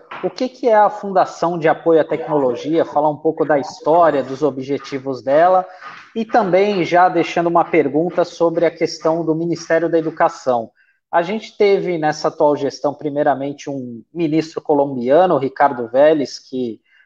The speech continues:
não durou muito tempo no cargo. Depois a gente teve o Abraham Weintraub, que foi um desastre. E agora a gente tem um per-, um ministro que tem um perfil mais,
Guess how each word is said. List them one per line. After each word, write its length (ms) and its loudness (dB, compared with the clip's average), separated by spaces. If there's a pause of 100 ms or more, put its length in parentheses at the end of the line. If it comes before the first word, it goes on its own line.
(120)
não 180 0
durou 240 4
muito 300 -8
tempo 280 -4
no 100 -8
cargo. 440 2
Depois 400 0
a 60 4
gente 320 -6
teve 260 2
o 240 -2
Abraham 340 0
Weintraub, 680 0
que 180 -20
foi 160 -4
um 80 -6
desastre. 760 0 (460)
E 60 0
agora 320 4
a 20 0
gente 240 -6
tem 140 0
um 80 -6
per-, 300 0
um 340 -4
ministro 480 -2
que 80 -20
tem 80 -4
um 100 -8
perfil 540 2
mais, 800 0